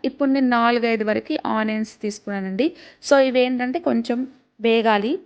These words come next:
మనకి ఏ కర్రీ అయినా అండి మంచిగా రావాలంటే, టేస్టీగా రావాలంటే, first importance of the ఉల్లిపాయలన్నమాట.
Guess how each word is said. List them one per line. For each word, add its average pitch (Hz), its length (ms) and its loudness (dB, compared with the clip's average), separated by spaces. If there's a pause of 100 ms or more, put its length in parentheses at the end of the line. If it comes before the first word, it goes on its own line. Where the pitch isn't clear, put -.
(640)
మనకి 294 340 4
ఏ 254 260 4
కర్రీ 294 400 2
అయినా 247 260 2
అండి 214 520 -4
మంచిగా 247 520 2
రావాలంటే, 220 640 2 (200)
టేస్టీగా 247 560 2
రావాలంటే, 202 640 -2 (380)
first 302 500 -4 (420)
importance 233 640 0
of 196 80 -8
the 247 180 -2 (1040)
ఉల్లిపాయలన్నమాట. 202 760 0